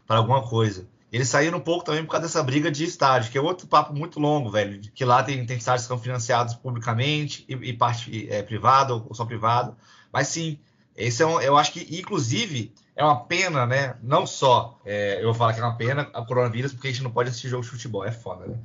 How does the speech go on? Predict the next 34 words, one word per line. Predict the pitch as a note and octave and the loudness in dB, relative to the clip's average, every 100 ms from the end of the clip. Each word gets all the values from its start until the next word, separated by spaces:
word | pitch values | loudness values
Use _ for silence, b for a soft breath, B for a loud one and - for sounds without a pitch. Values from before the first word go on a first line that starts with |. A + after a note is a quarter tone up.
| B B _ | B B _
É | G#2 G#2 | -2 0
uma | A#2 | 2
pena | A#2+ | 4
que | A#2+ | 2
tem | C3+ | 0
gente | C3 | 0
morrendo | C3+ B2+ C3 | 2 2 2
pra | B2+ | 0
caralho, | C3 B2+ G#2 G2+ | 2 4 2 0
mas | G#2+ A2 | -2 0
além | A#2 C3+ F3+ | 2 0 0
disso | A2+ A#2+ A2+ | -2 -2 -4
tudo, | G#2 C3+ C#3+ - A#2 | -6 0 0 0 -4
o | C#3+ | 0
Raiders | C3+ C3+ D#3+ D3+ | 4 4 4 0
fez | - C#3 D3 | -2 -4 -2
um | |
estádio, | C#3+ - A#2 D3 C3+ | -2 2 2 2 0
cara, | A2 F#2+ D#2+ - _ _ _ - | -2 -2 -6 -16 _ _ _ -4
maravilhoso | A#2+ C3+ B2 E3+ E3+ C#3 C3 A2+ G2+ | 4 6 4 2 2 2 4 0 0
lá | G#2 G#2 | 0 2
na, | G#2 G2+ F#2 - b b | 0 -2 -6 -14 b b
em | A#2+ | 2
Las | A#2 | 2
Vegas. | - G#2 F#2 - - - | 2 -2 -2 -14 -18 -2
Maravilhoso. | C3+ C3+ D#3 C#3 C3 A#2 - b b | 0 2 0 -2 -2 -6 -10 b b
Um | D3 | -6
dos | D3+ | -2
lugares | D3+ B2+ C#3+ D3 | 2 4 4 2
mais | D3 D#3 D#3 | 2 2 0
legais | F3 C#3 C#3+ D3+ | -4 2 4 4
de | D3 | 0
Las | D#3+ B2+ | -4 -2
Vegas. | B2+ A#2+ - - - | 0 0 -2 -18 -20